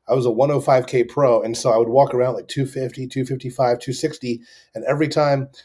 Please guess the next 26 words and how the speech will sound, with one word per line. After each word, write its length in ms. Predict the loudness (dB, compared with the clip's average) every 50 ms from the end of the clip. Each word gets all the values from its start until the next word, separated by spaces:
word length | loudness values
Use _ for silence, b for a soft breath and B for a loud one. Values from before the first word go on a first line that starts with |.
| B B 2
last 300 | 4 4 4 2 0 -2
eight 160 | -2 -2 -2
weeks 260 | -2 -4 -4 -4 -8
towards 220 | -4 -4 -4 -2 -2
the 40 |
show, 180 | -4 2 2 4
I'd 60 | 4
have 80 | 2 0
to 60 | -2
start 240 | -4 -4 -4 -4 -2
dieting 380 | 0 2 2 4 2 0 0
down 240 | 0 2 2 2 0
'cause 100 | 0 -2
I 40 | -4
have 60 | -2
to 60 | 0
weigh 160 | 2 2 2 2
in 80 | 2
at 100 | -4 -6
two 160 | -6 -6 -6
thirty-one 440 | -4 -4 -2 -2 0 0 0 -2 -2
point 240 | -4 -6 -6 -6 -6
four. 240 | -2 -2 -2 -2 -2 _ _ B B B B B B B B B
And 100 | -8 -6
so, 360 | -4 0 0 0 0 0 b b b b b b _ -2
like, 280 | -2 -2 -2 -6 -14